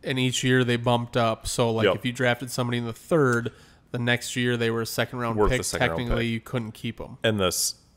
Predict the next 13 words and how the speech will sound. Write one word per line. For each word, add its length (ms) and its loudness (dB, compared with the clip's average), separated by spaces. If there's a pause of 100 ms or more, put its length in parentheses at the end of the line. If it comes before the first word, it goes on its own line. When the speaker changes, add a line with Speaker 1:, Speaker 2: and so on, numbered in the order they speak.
(160)
Speaker 2:
a-, 180 0 (160)
and 340 0
so 340 6
the 100 0
way 260 4
that, 320 2 (240)
that 460 2
the 180 -4
league 320 0
that 160 2
I 180 8
was 220 0
in 380 -4